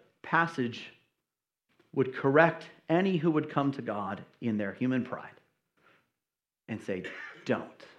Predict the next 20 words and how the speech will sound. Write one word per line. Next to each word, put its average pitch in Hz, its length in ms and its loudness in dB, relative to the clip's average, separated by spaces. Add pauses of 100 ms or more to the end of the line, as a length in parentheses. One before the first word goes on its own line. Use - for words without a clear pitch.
(1000)
come 101 180 -4
to 107 80 -6
God 95 340 -8
in 92 80 -12
your 92 140 -10
pride, 92 460 -12 (1120)
but 113 440 -4 (540)
rather 92 460 -8 (880)
come 160 200 -2
to 135 80 -4
Jesus 104 500 -8
humbly." 92 460 -12 (1300)
Come 135 520 -2
to 95 420 -4
Jesus 95 560 -10 (760)
humbly. 120 640 -2
I - 80 -20
believe 113 280 0
this 117 180 -2
is - 280 -4